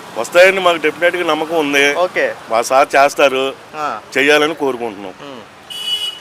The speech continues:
Speaker 2: సార్, ఫైనల్గా ఇప్పుడు చంద్రబాబు ప-, చంద్రబాబు గారు, పవన్ కళ్యాణ్ గారు కలయిక ఎలా ఉంది ఎనిమిది నెలల పరిపాలన?
Speaker 1: సూపర్గా ఉంది.
Speaker 2: ఓకే.
Speaker 1: నువ్వు ఏమన్నా దాన్ని ఏమంటారు, అవినీతి చేయాలంటే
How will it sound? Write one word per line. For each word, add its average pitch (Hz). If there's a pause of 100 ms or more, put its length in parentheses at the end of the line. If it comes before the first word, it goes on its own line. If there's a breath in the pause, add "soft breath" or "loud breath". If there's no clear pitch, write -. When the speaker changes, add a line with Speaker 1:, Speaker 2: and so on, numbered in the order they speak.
(200)
Speaker 2:
సార్, 175
ఫైనల్గా 254
ఇప్పుడు 202 (640)
చంద్రబాబు 277
ప-, 226
చంద్రబాబు 247
గారు, 254
పవన్ 247
కళ్యాణ్ 254
గారు 254
కలయిక 247
ఎలా 233
ఉంది 247
ఎనిమిది 214
నెలల 214
పరిపాలన? 202
Speaker 1:
సూపర్గా 170
ఉంది. 165 (240)
Speaker 2:
ఓకే. 151 (840)
Speaker 1:
నువ్వు 131
ఏమన్నా 147 (1300)
దాన్ని 127
ఏమంటారు, 160
అవినీతి 160
చేయాలంటే 175